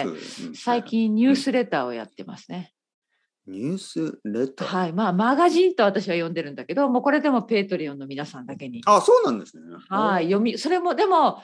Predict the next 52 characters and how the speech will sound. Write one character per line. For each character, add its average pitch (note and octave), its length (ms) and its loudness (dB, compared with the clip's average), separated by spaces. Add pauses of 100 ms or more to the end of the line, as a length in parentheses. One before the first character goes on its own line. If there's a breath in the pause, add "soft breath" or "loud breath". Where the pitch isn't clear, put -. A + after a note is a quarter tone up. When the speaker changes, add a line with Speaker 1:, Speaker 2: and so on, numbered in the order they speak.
Speaker 2:
創 F#4 280 4
作 D#4 260 0
じ G#3 80 2
ゃ E3 60 -2
な C3+ 80 -6
い、 B2+ 80 -14
こ - 80 -12
れ E3 120 -4
は。 B2+ 260 -6
あ F3+ 60 -2
の、 F#3 120 0
私 E3+ 320 -4
は A3+ 140 2
な A#3 80 0
ん - 20 -6
か G#3 60 -6
小 G#3 240 0
説 G#3 260 -6
と A3+ 100 -4
か C#3 300 -4
書 - 80 -14
け E3 140 -12
な B2+ 100 -10
い A#2+ 80 -16
か A#2+ 100 -16
ら、 C3+ 300 -4 (160 loud breath)
Speaker 1:
う A2 60 -14
ん。 - 20 -10
Speaker 2:
ま D3 80 -6
あ、 - 20 -4
私 E3 380 -6
の C3+ 320 -12 (200)
こ - 120 -8
と D3+ 300 -2 (200)
と D#3+ 80 -6
か、 - 280 -10
日 G3 240 -4
記 G#3+ 140 -6
風 F3 220 -4
な F3 120 -4
こ D#3 120 -10
と D3+ 160 -6
と C#3 120 -14
か、 - 320 -10
Speaker 1:
は A3+ 100 0
い - 20 2
は D#3+ 60 2
い - 80 2
は G#2 140 -4
い。 - 40 -4
Speaker 2:
あ D#3 60 -6
の、 B2+ 420 -12